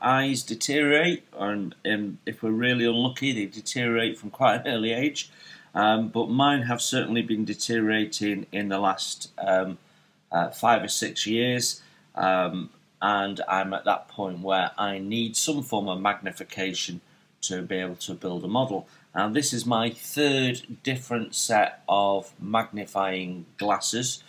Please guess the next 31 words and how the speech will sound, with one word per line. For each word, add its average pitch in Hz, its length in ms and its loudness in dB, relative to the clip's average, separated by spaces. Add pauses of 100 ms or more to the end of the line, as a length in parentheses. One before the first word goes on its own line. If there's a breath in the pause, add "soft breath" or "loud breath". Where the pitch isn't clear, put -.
(320 loud breath)
So 202 420 -2
let's - 320 0
just - 260 -4
talk - 300 -2
about 107 380 2
the 98 40 -6
various 104 460 0
different - 400 -8
types 180 380 0
you 110 80 -2
can 92 220 -8
get. 85 340 -2 (960 loud breath)
So 151 360 4 (180)
this 202 220 2
is 165 180 4
an 131 280 0 (100)
Optivisor, 95 920 0 (180)
and 92 180 -2
we'll 98 140 -4
come 131 240 -2
back 117 260 2
and 104 120 -4
look 110 260 -4
at 101 100 -4
this 110 320 -2
in 104 180 -10
a 101 80 -4
little - 200 -2
bit 95 180 -6
more 101 220 -2
detail 101 580 -2